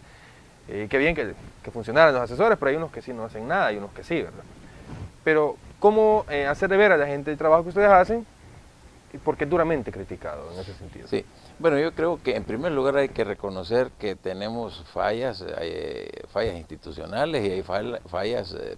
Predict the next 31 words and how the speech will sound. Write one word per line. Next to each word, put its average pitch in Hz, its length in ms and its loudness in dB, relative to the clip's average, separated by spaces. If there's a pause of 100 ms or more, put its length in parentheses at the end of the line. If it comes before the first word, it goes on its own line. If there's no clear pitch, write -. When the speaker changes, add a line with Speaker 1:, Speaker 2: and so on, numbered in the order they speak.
Speaker 2:
personales 85 720 -8
también. 85 480 -14 (560)
Y 87 720 -10 (720)
recordemos 123 640 -2
que 143 80 -4
la 113 120 -2
Asamblea 98 380 -2
Legislativa 127 760 -4
es 123 320 -4 (420)
el 98 260 -2
ente 151 420 -2
más 120 220 -2
fiscalizado 113 760 -2
por - 180 -10
la 87 100 -10
población. 92 600 -4 (540)
Y 107 160 -2
el 98 100 0
por 90 220 -8
qué - 400 -14
es 104 200 -2
bien 113 200 -6
interesante, 127 640 -2
porque 101 220 -8
es 110 40 -10
paradójico. 143 680 0 (460)
Somos 156 380 6
los 139 120 0
de 110 100 -2
mayor 98 340 0
apertura. 120 720 -2